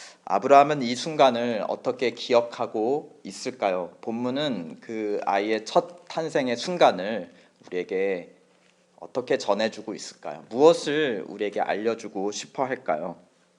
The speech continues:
그런데 본문을 보면 아브라함의 반응에 앞서 본문은 하나님께 초점을 맞추고 있습니다. 일 절, 반복하고 있죠. "여호와께서 말씀하신 대로",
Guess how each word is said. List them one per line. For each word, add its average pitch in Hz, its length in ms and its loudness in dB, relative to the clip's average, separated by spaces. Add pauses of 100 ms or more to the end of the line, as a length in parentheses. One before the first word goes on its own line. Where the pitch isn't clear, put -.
(1040)
그런데 135 320 2
본문을 151 420 2
보면 123 640 0 (260)
아브라함의 147 680 10
반응에 123 420 6
앞서 98 840 2
본문은 107 440 -6
하나님께 151 520 4
초점을 120 440 -4
맞추고 87 440 -4
있습니다. 85 600 -10 (280)
일 104 220 -6
절, 98 280 4 (720)
반복하고 127 640 -2
있죠. 92 440 -4
"여호와께서 139 640 6
말씀하신 98 800 2
대로", 80 440 -6